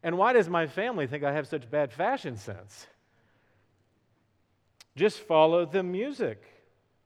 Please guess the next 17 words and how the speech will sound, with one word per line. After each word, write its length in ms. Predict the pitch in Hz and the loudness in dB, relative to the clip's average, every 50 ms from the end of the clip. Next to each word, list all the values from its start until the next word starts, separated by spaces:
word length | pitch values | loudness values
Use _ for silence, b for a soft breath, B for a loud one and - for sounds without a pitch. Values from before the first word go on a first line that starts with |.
| _ _ _ _ _ _ _ _ _ _ _ _ _ _ _ _ _ _ _ _ _ B B B B 107 | _ _ _ _ _ _ _ _ _ _ _ _ _ _ _ _ _ _ _ _ _ B B B B -2
What 200 | B 170 180 175 | B 2 2 2
happened 360 | 170 175 165 - 165 160 165 | 2 -2 -4 -2 -4 -4 -2
next? 320 | 202 196 135 107 - - - _ 131 | -2 -4 -4 -6 -10 -18 -20 _ -8
The 80 | 120 139 | -6 -4
music 440 | 139 147 156 156 139 147 135 113 - | -4 -2 -4 -4 -4 -6 -10 -10 -8
played 320 | - 165 165 180 202 180 | -4 -2 0 0 0 0
in 120 | 156 131 | -2 -4
the 60 | 123 110 | -6 -10
story. 560 | 101 - - 127 113 104 95 90 92 101 104 B B B B B | -10 -8 -6 -4 -4 -4 -6 -10 -14 -18 -20 B B B B B
The 160 | B 139 180 175 | B -2 -2 -2
sight 380 | - - - 202 208 214 180 | 0 2 4 4 4 4 2
of 140 | 175 139 127 | 0 0 0
that 180 | 156 147 139 - | 0 -2 -2 -4
sparkling, 960 | - - - - 180 190 208 196 - - 175 170 156 139 131 120 113 107 | -14 -10 -2 2 4 4 4 4 2 -2 -2 -2 -2 -2 -4 -6 -10 -6
golden, 680 | 101 147 165 196 214 214 208 156 147 135 120 113 113 117 | 0 2 4 6 6 6 6 4 0 -4 -4 -6 -6 -4
massive 560 | 127 143 165 196 202 - - 165 147 123 110 101 | -2 0 0 0 -2 -4 -6 -6 -6 -6 -8 -10
statue 840 | - - - - 151 156 180 180 - - - 139 110 98 95 107 | -18 -18 -10 -4 -2 -2 -2 -4 -6 -10 -12 -10 -10 -10 -12 -14